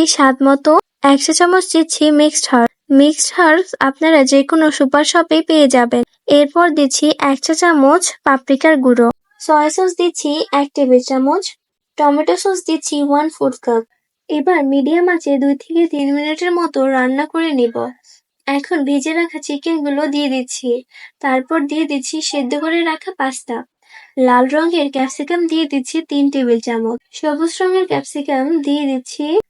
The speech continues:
তিন টেবিল চামচ, চিনি দিয়ে দিচ্ছি হাফ টেবিল চামচ। এবার মিডিয়াম আঁচে দুই থেকে তিন মিনিট পর্যন্ত রান্না করে নেব। এই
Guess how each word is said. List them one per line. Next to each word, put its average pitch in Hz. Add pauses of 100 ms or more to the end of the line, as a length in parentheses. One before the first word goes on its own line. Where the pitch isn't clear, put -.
(220)
তিন 349
টেবিল 277
চামচ, 240 (220)
চিনি 311
দিয়ে 349
দিচ্ছি 262 (160)
হাফ 262
টেবিল 285
চামচ। 277 (800)
এবার 302
মিডিয়াম 277
আঁচে 285
দুই 277
থেকে 302
তিন 294
মিনিট 302
পর্যন্ত 302
রান্না 262
করে 269
নেব। 233 (600)
এই 311